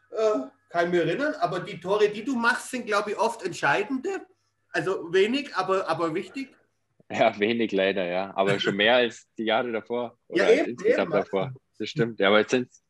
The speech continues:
Speaker 2: meiner Meinung nach einfach mal reingeflossen, sonst halt irgendwie nicht. Weiß nicht, ich habe eigentlich nicht viel anders gemacht als sonst.
Speaker 1: Ja, aber
Speaker 2: Aber
Speaker 1: generell die Saison, am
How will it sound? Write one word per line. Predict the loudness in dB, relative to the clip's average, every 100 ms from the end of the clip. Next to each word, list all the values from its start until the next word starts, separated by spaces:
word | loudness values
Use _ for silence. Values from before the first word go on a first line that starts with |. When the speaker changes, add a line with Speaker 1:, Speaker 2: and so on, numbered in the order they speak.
| _
Speaker 2:
meiner | -2 0 2
Meinung | 2 0 0
nach | -2
einfach | -2 -4 -2
mal | 0
reingeflossen, | 0 -2 -4 -4 -4 -10
sonst | -8 -8 -4 -2
halt | 0
irgendwie | 2 2 0
nicht. | 0 -6 -16 -20 -20 -20 _ _
Weiß | 0 2
nicht, | 2
ich | 2
habe | 4
eigentlich | 2 0 -4
nicht | -6 0
viel | 2
anders | 2 -2 -4
gemacht | -6 -4
als | -4
sonst. | -4 -10 -12 _ _ _ _ _ _ _ _ 0
Speaker 1:
Ja, | 2
aber | 4 4
Speaker 2:
Aber | 2 0
Speaker 1:
generell | -4 -2 -2
die | -2
Saison, | -4 -6 0 0
am | 0